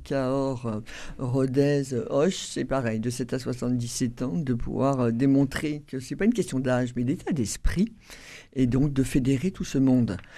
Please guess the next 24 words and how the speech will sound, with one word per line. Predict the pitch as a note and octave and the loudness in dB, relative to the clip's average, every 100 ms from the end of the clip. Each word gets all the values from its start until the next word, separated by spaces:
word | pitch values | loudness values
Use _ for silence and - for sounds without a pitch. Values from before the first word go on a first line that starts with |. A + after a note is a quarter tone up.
| - - | -14 -4
Vous, | C#3+ D3 C#4 | 0 4 4
de | A#3 | 4
votre | G3 G3 - F#3+ | 4 2 0 -2
côté, | - A3 - A3+ A3+ | 2 0 2 0 2
au | - F3 | 2 2
niveau | F3 E3+ G3 | 2 2 0
justement, | F#3+ G#3+ A3+ - - A3 A3 G#3 - - - - | 0 -2 -2 -4 2 4 4 2 -4 -20 -16 -4
euh, | D#3 D3+ | 0 0
des | C#3+ D3+ | 2 2
générations, | C3 D3 D3 D3 D3 - A3+ C4+ - _ _ - | 4 2 2 2 0 4 4 4 -4 _ _ -4
euh, | D#3 D3+ D#3 D#3 | -2 0 0 -2
au | |
niveau | D#3 D3 C#3+ | -2 -4 -4
de | C3 | -2
soixante | - C#3 C#3 C3+ | -2 -4 -6 -8
mille | D#3 D3 | -4 -2
rebonds, | C#3+ C#3 D#3+ G3 | 0 0 0 -2
c'est | - C#3+ | -6 -6
des | C#3+ | -4
personnes | C#3+ C#3 - D3+ | -2 -2 -4 -2
de | C#3 | -2
tous | C3 - F#3 | -4 -4 -2
les | E3 C#3 B2+ | 0 0 0
âges. | D#3+ A#3 F#3 | 0 -2 -4